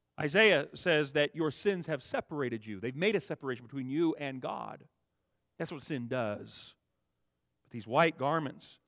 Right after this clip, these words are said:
that division goes away. You have purity, moral purity, and you can have fellowship with God. Jesus goes on, he says,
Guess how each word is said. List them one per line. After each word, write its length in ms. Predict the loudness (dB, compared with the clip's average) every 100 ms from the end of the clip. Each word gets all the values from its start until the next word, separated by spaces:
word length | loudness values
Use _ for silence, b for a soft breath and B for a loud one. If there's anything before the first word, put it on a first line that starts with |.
| _ _
that 120 | -8
division 340 | -6 -6 -6 -4
goes 200 | -4 -4
away. 440 | -8 -8 -10 -18 _ _ _ _ _ _ _ _ _ _ _ _ _
You 400 | -2 0 0 -4
have 360 | -2 2 2 2 _ _
purity, 720 | -6 0 2 2 0 -4 -4 -10 _ _ _ _ _ _ _
moral 400 | -2 4 6 6
purity, 680 | 2 -2 0 0 -2 -2 -4 _ _ _ _ _ _ _ _ _ _ _
and 560 | -2 0 2 0 -2 -10 _ _ _ _ _
you 140 | -8
can 120 | -6 -6
have 180 | -6
fellowship 480 | -2 -2 -2 -6 -8
with 120 | -8
God. 380 | -4 -2 -2 -4 -12 _ _ _ _ _
Jesus 300 | -4 -4 -2
goes 200 | 0 2
on, 160 | 2 2
he 60 |
says, 200 | -2 -6